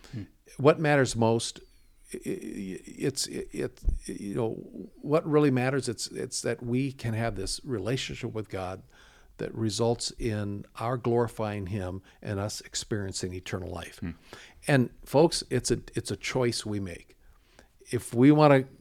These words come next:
Speaker 2: continue down the road of, uh, and do our own thing and kind of pursue the things of life that we think will gain us eternal value or joy or peace,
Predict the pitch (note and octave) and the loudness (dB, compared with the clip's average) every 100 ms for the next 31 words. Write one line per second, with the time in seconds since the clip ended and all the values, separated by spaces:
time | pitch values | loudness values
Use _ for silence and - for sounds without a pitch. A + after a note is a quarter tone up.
0 | - B2 A2 C#3 C3+ B2+ C3 B2+ B2 A2+ | 0 0 4 4 4 4 4 2 2 4
1 | A#2 C#3 D3+ A2+ - G#2+ G#2 G2+ A2+ A2 | 6 8 6 2 0 0 -2 -2 -4 -2
2 | A2+ G#2+ A#2+ A#2+ A#2+ B2+ A#2 C3+ D#3 D3 | -2 2 6 6 6 4 2 2 4 2
3 | G2 - A2+ A2 F#2+ - G#2+ - C3 C3+ | 0 0 0 0 -4 -8 -6 0 4 4
4 | A#2+ F#2+ - B2 A#2+ G#2+ F#2+ G#2 B2+ C3 | 2 -4 -4 -2 -2 -4 -4 -2 -2 -4
5 | G2 G#2 A#2+ - B2+ - B2 A2 G#2+ G#2+ | -6 -4 -4 -2 -4 -4 -2 -2 -2 0
6 | A#2 A#2+ A#2 A2 - G#2 - - A#2 A2+ | 0 0 -2 -2 -6 -10 -6 -4 -2 -2
7 | - - - - - G2 A2 A2+ B2+ B2+ | -4 -12 -20 -14 -10 0 2 4 4 4
8 | C3+ A#2 G2 F2 G2 A2+ B2 C3 G2 - | 2 2 0 -2 2 4 6 4 2 -2
9 | B2 C3+ C3 | -2 -2 -4